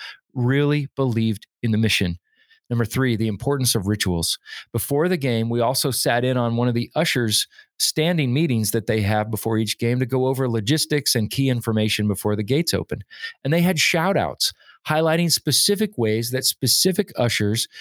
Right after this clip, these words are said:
had embodied the banana spirit, as they called it, in the previous few games.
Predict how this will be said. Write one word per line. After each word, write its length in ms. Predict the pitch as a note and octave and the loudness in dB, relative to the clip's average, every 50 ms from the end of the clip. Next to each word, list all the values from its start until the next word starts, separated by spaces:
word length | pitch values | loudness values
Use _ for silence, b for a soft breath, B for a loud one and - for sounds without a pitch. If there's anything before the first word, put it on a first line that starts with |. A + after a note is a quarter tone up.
| B B B | B B B
had 140 | C3 C3 | 0 0
embodied 600 | C3 B2+ A#2 G#2+ - A#2+ A2 B2 C#3 D#3+ E3 D3+ | 2 0 0 0 0 0 0 2 2 0 0 -2
the 80 | C3 B2+ | -2 -2
banana 500 | G2 G#2+ A#2+ G#2 G#2+ A2 A#2+ C3+ D3 C3+ | -2 -2 0 0 2 2 2 2 2 0
spirit, 480 | - - - - D3+ D3+ B2+ G2+ F2+ - - | 0 0 -2 -2 -2 0 0 0 -2 -2 -4
as 160 | G2+ G#2 G2+ | -4 -2 0
they 120 | G2+ F#2 | 0 -2
called 320 | F2+ - - G2 F#2 F2+ G2+ | -2 0 0 0 0 0 -2
it, 120 | F#2+ - _ B B B B - | -4 -4 _ B B B B -2
in 120 | B2 A#2+ | 0 0
the 80 | A#2 A2 | 0 0
previous 520 | - - - B2+ B2+ B2 A#2+ A#2+ A2+ - - | -2 -2 -2 0 0 0 0 0 -2 -2 -2
few 200 | - G#2+ G#2+ G2+ | -2 -2 0 0
games. 440 | G2+ G2 F2+ D#2+ - - - - | 0 0 0 -2 -4 -6 -10 -12